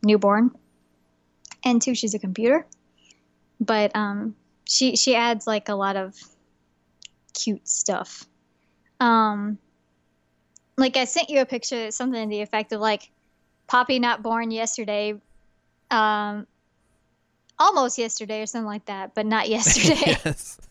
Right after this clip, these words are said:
Speaker 1: And I was like, "That's so cute." Which is one thing that I wanna bring up is that, um, there's some really good dialogue in, like, the Blade quests.
Speaker 2: Mm-hmm.
Speaker 1: Um, my favorite, which I took a picture of,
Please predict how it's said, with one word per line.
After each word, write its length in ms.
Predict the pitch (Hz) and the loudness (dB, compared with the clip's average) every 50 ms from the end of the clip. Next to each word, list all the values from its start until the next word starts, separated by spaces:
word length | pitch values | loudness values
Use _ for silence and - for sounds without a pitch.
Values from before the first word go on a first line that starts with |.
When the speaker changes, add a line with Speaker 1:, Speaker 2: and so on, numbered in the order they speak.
| _ _ _ - _ _ _ _ - | _ _ _ -20 _ _ _ _ -12
Speaker 1:
And 100 | - 254 | -8 -6
I 20 | 240 | -6
was 80 | 254 254 | -6 -6
like, 80 | 247 | -4
"That's 220 | 311 311 311 - - | -4 -4 -4 -4 -2
so 200 | - 370 359 359 | 0 2 2 2
cute." 560 | - - 381 415 440 440 453 453 453 359 - _ _ _ _ _ _ _ _ _ _ _ _ _ _ _ _ _ _ | 2 4 6 6 8 8 8 6 4 2 -2 _ _ _ _ _ _ _ _ _ _ _ _ _ _ _ _ _ _
Which 220 | 262 311 - - | -4 -2 -2 -2
is 200 | 370 320 - - | -2 -2 -4 -4
one 240 | 247 254 311 403 453 - | -2 -2 -2 -2 -2 -2
thing 260 | 381 330 294 269 240 | -2 -2 -2 0 -2
that 120 | 240 214 | 0 0
I 180 | 214 208 208 208 | 0 -2 -2 -2
wanna 280 | 202 208 208 208 196 | -4 -4 -4 -4 -4
bring 260 | 185 196 190 208 190 190 | -6 -6 -6 -4 -4 -4
up 180 | 196 190 - | -6 -4 -4
is 160 | 196 196 196 | -6 -6 0
that, 320 | - 220 220 214 214 - - | 2 2 4 2 2 -2 -2
um, 540 | 220 214 208 202 196 196 190 190 214 226 - _ _ _ _ _ _ _ _ _ _ _ _ _ _ _ _ - _ _ _ _ _ _ _ _ - 226 - | 0 2 2 2 0 -2 -4 -6 -10 -12 -14 _ _ _ _ _ _ _ _ _ _ _ _ _ _ _ _ -20 _ _ _ _ _ _ _ _ -10 -2 2
there's 180 | - 320 392 - | 2 2 4 2
some 220 | 494 392 269 226 | 2 2 2 4
really 260 | 220 220 226 240 240 | 4 4 4 4 2
good 200 | 214 233 226 214 | 2 0 -2 0
dialogue 480 | - 202 190 202 202 202 202 208 208 202 | 0 0 0 0 0 2 2 0 0 0
in, 120 | 196 196 196 | -2 -2 -2
like, 180 | 196 202 - | -4 -2 -2
the 60 | 202 196 | -4 -4
Blade 400 | 180 190 190 190 196 208 214 - | -2 0 0 0 0 -2 -4 -4
quests. 720 | - 254 247 254 294 - - - - - - - - - _ _ _ _ _ | -2 0 0 2 2 0 -2 -2 0 0 0 0 -2 -4 _ _ _ _ _
Speaker 2:
Mm-hmm. 240 | - 135 120 123 110 101 - _ _ _ _ _ _ _ _ _ _ _ _ _ _ _ _ _ _ _ _ _ | -8 -8 -6 -8 -10 -12 -18 _ _ _ _ _ _ _ _ _ _ _ _ _ _ _ _ _ _ _ _ _
Speaker 1:
Um, 300 | - 226 220 214 202 202 | 0 2 2 2 2 2
my 140 | 214 220 240 233 | 2 2 0 0
favorite, 800 | - - - 254 269 294 277 269 262 226 208 202 196 - - _ _ _ _ _ _ _ _ _ _ - | -2 -2 0 2 2 2 0 0 2 2 2 2 2 -2 -4 _ _ _ _ _ _ _ _ _ _ -2
which 120 | 240 220 | 0 0
I 60 | 247 | 0
took 200 | 240 - 320 370 | 2 0 0 0
a 80 | 381 285 | 2 0
picture 340 | 285 269 269 - 269 233 214 | 0 -2 -2 -2 -2 0 0
of, 320 | 214 214 208 214 214 214 | 2 2 0 0 -4 -8